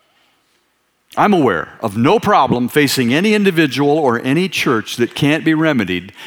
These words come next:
by authentic, full-throttle discipleship to Jesus Christ.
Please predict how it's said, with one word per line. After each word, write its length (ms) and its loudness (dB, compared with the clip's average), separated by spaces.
by 180 2
authentic, 520 -2
full-throttle 520 -4
discipleship 720 -8
to 80 -12
Jesus 320 -12
Christ. 480 -16